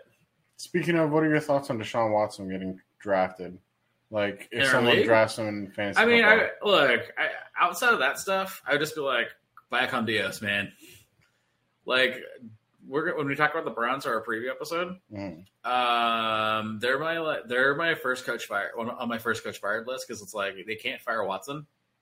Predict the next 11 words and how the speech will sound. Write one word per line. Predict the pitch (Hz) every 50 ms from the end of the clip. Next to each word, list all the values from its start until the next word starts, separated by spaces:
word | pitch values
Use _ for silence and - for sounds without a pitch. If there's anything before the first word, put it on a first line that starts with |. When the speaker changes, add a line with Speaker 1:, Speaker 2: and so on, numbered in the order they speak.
| _ - _ _ _ _ _ -
Speaker 1:
Freddie | 110 107 104 104 98 95
Kitchens? | - 117 104 - - 208 _ _ - _ _ _ _ _ _
Speaker 2:
No. | - 104 95 92 87 92 92 95 107 139 190 233 240 _ _ _ _ _ _ _ _ _ _ _ _ _
I | -
think | - - -
Freddie | - - - 294
Kitchens, | - 170 170 175 170 170 -
no, | 151 147 123 107 110
he, | 110 131 143 131 123 -
no, | 120 113 104 101 107 123 147 165
Stefanski. | 160 151 - - - 185 175 175 - - 73 71